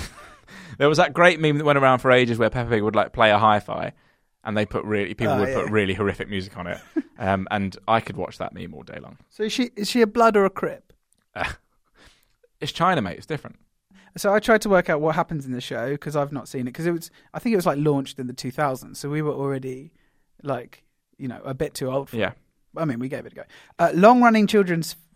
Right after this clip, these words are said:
Speaker 2: T V series following the adventures, mishaps and friendships of Pre-, Peppa Pig, her brother George, their parents, and the other animal families who make up the town. Each family is a different species of animal.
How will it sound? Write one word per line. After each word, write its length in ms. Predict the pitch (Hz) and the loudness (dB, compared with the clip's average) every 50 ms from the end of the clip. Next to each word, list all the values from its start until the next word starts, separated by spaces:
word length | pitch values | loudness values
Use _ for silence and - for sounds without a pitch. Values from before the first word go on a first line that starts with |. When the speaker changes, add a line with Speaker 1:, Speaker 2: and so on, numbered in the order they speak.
| _ _ | _ _
Speaker 2:
T 220 | - - - 190 190 | -14 -10 -6 -6 -4
V 140 | 170 156 135 | -4 -4 -6
series 380 | 131 - 143 135 131 131 127 127 | -6 -6 -6 -4 -2 -2 -4 -4
following 340 | - - 139 135 135 135 135 131 | -4 -4 -2 -2 0 0 -2 -2
the 180 | 131 131 135 | -4 -6 -6
adventures, 520 | - 131 131 139 165 185 196 - 202 180 160 | -8 -10 -6 -4 -4 -4 -2 -4 -4 -6 -4
mishaps 480 | 175 165 160 - 165 135 113 - - | -4 -6 -6 -4 -6 -6 -6 -8 -10
and 140 | - 131 131 | -12 -12 -8
friendships 480 | - - 185 196 185 - - 120 - - | -4 -2 -2 -2 -2 -4 -8 -10 -12 -14
of 100 | - - | -14 -8
Pre-, 200 | - 165 160 151 - - | -6 -6 -6 -6 -8 -8
Peppa 240 | - 202 196 202 | -8 -8 -8 -8
Pig, 320 | 185 - 175 131 123 120 - | -8 -6 -6 -6 -6 -6 -6
her 100 | - 156 | -8 -6
brother 280 | 151 - 202 220 226 220 | 0 4 4 4 4 2
George, 360 | 175 - 156 127 123 127 - | 0 -2 -2 -4 -4 -6 -8
their 100 | - 143 | -8 -8
parents, 560 | 135 - - 196 190 165 127 127 131 143 - - _ _ _ _ _ _ _ - | -8 -4 -2 0 0 0 0 -2 -6 -10 -12 -18 _ _ _ _ _ _ _ -6
and 120 | 147 139 | -4 -4
the 120 | 160 165 | -4 -4
other 240 | - 180 190 214 220 - | -2 0 2 2 2 4
animal 240 | 190 190 190 190 185 | 2 0 0 0 -2
families 600 | - 208 202 202 196 156 135 127 131 135 - - _ _ _ _ _ | -2 -2 -2 -2 -2 -2 -2 -4 -6 -8 -10 -16 _ _ _ _ _
who 100 | - 156 | -6 -4
make 220 | 156 151 147 - | -2 -2 -2 -4
up 80 | 147 151 | -6 -8
the 80 | 160 | -10
town. 460 | - - - 196 185 160 127 120 - - _ _ _ _ _ _ _ _ _ _ _ - | -10 -10 -8 -8 -6 -6 -8 -10 -12 -16 _ _ _ _ _ _ _ _ _ _ _ -2
Each 200 | 202 240 233 - | -2 -2 -2 -2
family 320 | - 226 220 220 208 180 156 | 0 0 2 2 2 2 0
is 100 | 151 151 | 0 -2
a 40 | 139 | -4
different 380 | 127 175 160 - - 156 139 | -4 -4 -4 -4 -6 -8 -8
species 460 | - - - 147 143 - 151 139 135 139 | -8 -8 -6 -6 -6 -6 -6 -8 -8 -6
of 100 | 123 139 | -4 -4
animal. 520 | 151 170 175 147 117 120 131 151 175 | -2 -2 -2 -4 -6 -6 -8 -8 -10